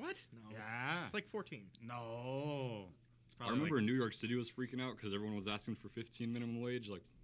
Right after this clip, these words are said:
Speaker 3: five years back or something. Now we're in fucking Tucson.
Speaker 1: Yeah.
Speaker 3: Getting that? It's like
Speaker 1: By the way, I was joking, just, just for, uh,
Speaker 3: For them
Speaker 1: clarification.
Speaker 3: baristas.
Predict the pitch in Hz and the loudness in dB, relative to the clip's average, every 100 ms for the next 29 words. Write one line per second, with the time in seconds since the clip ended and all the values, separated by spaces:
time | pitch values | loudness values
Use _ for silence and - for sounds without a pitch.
0 | - 113 113 113 107 120 123 120 127 123 | -8 -4 -2 -2 -2 -4 -4 -6 -6 -6
1 | 123 110 - - - 95 104 95 107 104 | -8 -8 -14 -20 -12 -4 -2 -2 -4 -4
2 | 87 107 101 117 117 107 - - 110 110 | -4 -6 -4 -4 -6 -8 -14 -16 -16 -16
3 | - - 104 120 113 - - - - - | -18 -12 -8 -8 -8 -16 -20 -20 -20 -20
4 | - 160 180 185 156 139 147 117 120 113 | -4 0 2 2 0 0 -2 -2 -6 -8
5 | 123 120 - 107 110 - - - - - | -12 -18 -16 -14 -14 -18 -20 -20 -20 -20
6 | - - 110 110 - 101 78 - - 104 | -20 -14 -12 -12 -12 -14 -14 -16 -12 -4
7 | 92 90 90 92 - 98 90 151 | -2 0 -2 -2 -2 -4 -6 -10